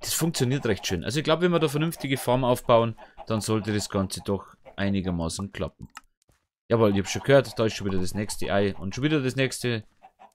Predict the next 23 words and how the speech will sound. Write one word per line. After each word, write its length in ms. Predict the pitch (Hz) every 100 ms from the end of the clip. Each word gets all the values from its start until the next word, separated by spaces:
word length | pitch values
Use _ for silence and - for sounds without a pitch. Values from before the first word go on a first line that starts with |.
| - 101
Ja, 280 | 101 101
genau, 240 | 95 92 87
da 100 | 90
haben 100 | 104
wir 80 | 98
schon 140 | 98
sechs 280 | - 107 -
Stück. 320 | - 117 - - - - -
Neun 540 | 101 104 104 107 117
Stück 340 | 113 - 117 -
brauchen 220 | 98 107
wir 80 | 101
für 200 | 107 67
ein 180 | 92 95
so 140 | 101
ein 160 | 87 -
Teil. 360 | 120 143 135 - - - - - - -
Dann 200 | 98 90
kommen 220 | 101 95
wir 60 | 90
da 160 | 87
wieder 260 | 90 90 80
weiter. 380 | - 92 73